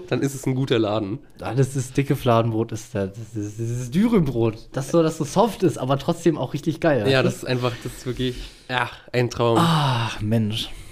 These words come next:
Speaker 2: Du, ich hab, ich hab auch was vorbereitet.
Speaker 1: Ja?
Speaker 2: Das ist auch im Edeka.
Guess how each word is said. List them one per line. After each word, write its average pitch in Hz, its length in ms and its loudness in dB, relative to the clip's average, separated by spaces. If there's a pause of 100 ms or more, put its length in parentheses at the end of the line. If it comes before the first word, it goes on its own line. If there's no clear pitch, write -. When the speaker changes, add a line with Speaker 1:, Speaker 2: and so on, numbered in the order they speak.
(180)
Speaker 2:
Du, 143 80 6
ich 156 160 4
hab, - 340 0
ich 143 140 -2
hab 165 160 0
auch 190 160 0
was 151 140 2
vorbereitet. 107 720 2
Speaker 1:
Ja? 127 100 6
Speaker 2:
Das 156 160 4
ist 147 220 -2
auch 175 340 2
im 156 160 4
Edeka. 143 480 4